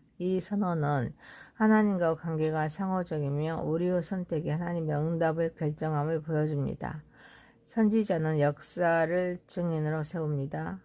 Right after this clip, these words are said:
하나님을 떠났을 때 이스라엘은 참신이 없고 가르치는 제사장이 없으며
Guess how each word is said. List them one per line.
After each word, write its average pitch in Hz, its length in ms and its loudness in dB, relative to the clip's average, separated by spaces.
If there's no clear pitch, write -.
하나님을 190 520 0
떠났을 175 520 -2
때 - 460 -2
이스라엘은 160 840 2
참신이 190 540 -2
없고 151 460 -4
가르치는 165 720 -4
제사장이 160 580 -2
없으며 156 640 -2